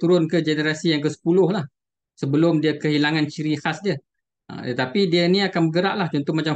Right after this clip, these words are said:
farmer satu ni, walaupun dia ada F satu ni, dia boleh share juga F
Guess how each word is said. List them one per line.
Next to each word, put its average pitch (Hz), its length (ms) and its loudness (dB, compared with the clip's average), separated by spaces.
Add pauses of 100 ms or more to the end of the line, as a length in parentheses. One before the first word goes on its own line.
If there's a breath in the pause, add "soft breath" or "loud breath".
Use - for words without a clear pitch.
farmer 156 280 0
satu 143 320 -4
ni, 196 160 -4
walaupun 151 400 0
dia 147 160 2
ada 147 240 0
F 147 200 -4
satu 156 280 -2
ni, 233 80 -4 (680)
dia 151 120 2
boleh 165 200 4
share 165 440 0
juga 156 200 0
F 160 120 -2